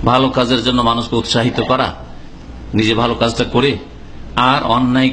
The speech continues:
কাজ থেকে নিজে বেঁচে থেকে অন্যায় কাজ থেকে মানুষকে বারণ করা, নিষেধ করা। ভালো মানুষ, সবচেয়ে ভালো মানুষদের কাজ হচ্ছে, পেশা হচ্ছে সবচেয়ে ভালো পেশা।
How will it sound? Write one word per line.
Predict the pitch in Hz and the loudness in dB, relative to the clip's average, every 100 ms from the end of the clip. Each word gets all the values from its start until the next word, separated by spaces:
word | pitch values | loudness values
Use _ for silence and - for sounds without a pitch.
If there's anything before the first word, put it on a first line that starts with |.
| 127 | 2
কাজ | 113 110 - | 0 0 -2
থেকে | 131 127 | -2 0
নিজে | 113 117 127 | 2 2 2
বেঁচে | 117 120 135 | 2 0 0
থেকে | 127 135 156 160 - - - | 0 0 0 -2 -6 -16 -4
অন্যায় | 107 120 123 131 | 0 2 4 2
কাজ | 127 110 - | 2 0 0
থেকে | 131 123 | -2 0
মানুষকে | 110 117 117 - 147 147 - 90 | 0 0 -2 -2 -2 -4 -10 -2
বারণ | 92 117 117 101 | 0 2 0 0
করা, | 90 87 | -2 0
নিষেধ | 92 104 90 67 | 0 0 -2 -6
করা। | - - - - - - - - - - - - | -8 -8 -10 -6 -4 -4 -6 -8 -8 -6 -6 0
ভালো | 143 175 226 | 2 4 4
মানুষ, | 226 233 - | 2 2 2
সবচেয়ে | 262 - 285 254 | 0 0 0 4
ভালো | 233 247 | 4 4
মানুষদের | 247 269 254 - 262 285 240 - - - - - - - - - | 4 4 4 4 6 6 2 -6 -16 -20 -20 -20 -20 -20 -8 2
কাজ | 185 208 | 4 4
হচ্ছে, | 214 233 196 226 240 | 4 2 2 2 2
পেশা | - 220 196 220 | 2 2 4 4
হচ্ছে | 226 220 240 | 4 2 0
সবচেয়ে | - 311 - 254 | 2 0 0 0
ভালো | 185 160 139 | 2 2 0
পেশা। | 101 - | -4 -6